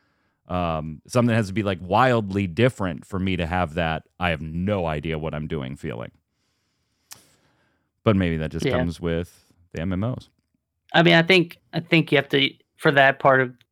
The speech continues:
Speaker 2: you'd have to take a perspective of someone who's not always caught up. I think, I think that's more where those people lie. They're, like, not, they're not doing the patch every time the patch comes out.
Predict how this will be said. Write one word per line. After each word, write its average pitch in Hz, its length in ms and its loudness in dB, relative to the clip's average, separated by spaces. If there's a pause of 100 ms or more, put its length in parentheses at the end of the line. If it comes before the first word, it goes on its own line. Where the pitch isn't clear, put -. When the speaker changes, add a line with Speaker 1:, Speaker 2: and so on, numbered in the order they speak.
(280)
Speaker 2:
you'd 151 100 2
have 165 80 6
to 170 60 4
take 151 160 4
a 143 40 2
perspective 135 360 2
of 123 60 0
someone 131 180 4
who's 127 100 2
not 123 140 4
always 117 260 2
caught 113 220 2
up. 113 200 -6 (340)
I 123 80 2
think, 117 220 -2 (120)
I 135 80 2
think 135 140 2
that's - 360 0
more 120 200 0
where 120 120 0
those 120 160 0
people 123 260 -2
lie. 120 360 2 (400)
They're, 123 160 2
like, 120 220 0
not, 120 340 0 (160)
they're 147 100 4
not 139 380 4
doing 127 220 0
the 123 40 -6
patch 117 420 2
every 120 320 -4
time 120 300 -2
the 120 80 -8
patch 120 240 -2
comes 120 200 -4
out. 117 240 -6